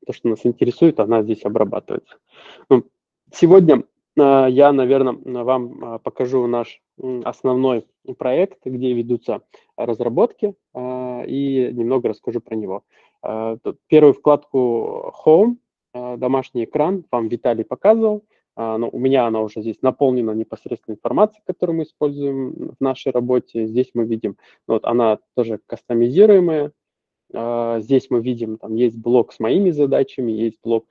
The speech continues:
с задачами, которые я назначил, на кого-то я их могу контролировать, нажать «Show More» и, например, скроллить вниз.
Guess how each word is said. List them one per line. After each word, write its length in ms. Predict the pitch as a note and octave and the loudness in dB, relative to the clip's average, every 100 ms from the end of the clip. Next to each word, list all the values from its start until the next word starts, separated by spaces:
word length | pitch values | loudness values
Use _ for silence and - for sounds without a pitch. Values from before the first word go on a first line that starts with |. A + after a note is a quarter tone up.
| _ _ | _ _
с 20 | A#2 | -2
задачами, 400 | A2+ A2 A#2 G#2+ | 0 0 -4 -6
которые 440 | - - A2 G#2 | -8 -8 -6 0
я 140 | D3 F3 | 2 2
назначил, 600 | D#3+ C#3+ D3 C#3 C#3 B2+ | 2 0 0 0 -2 -2
на 100 | B2+ | -4
кого-то 320 | - B2 B2 - | -2 -2 -2 -4
я 140 | A#2 | -4
их 60 | A2 | -4
могу 240 | A2+ A#2 A#2+ | -4 -4 -4
контролировать, 640 | - A#2 - A#2 A#2 G#2+ _ _ - | -6 -10 -6 -2 -2 -4 _ _ -12
нажать 300 | A2+ A#2 - | -4 -2 -4
«Show 240 | _ - A#2 | _ -4 -2
More» 320 | A2 A2 A2 - - | 0 0 -2 -4 -16
и, 200 | A2+ - - - _ | -16 -16 -20 -20 _
например, 380 | - - G#2+ G2+ _ - | -20 -10 -8 -8 _ -20
скроллить 500 | _ - G#2+ G#2+ A2+ - | _ -6 -4 -4 -6 -4
вниз. 320 | A2+ A2+ | -4 -6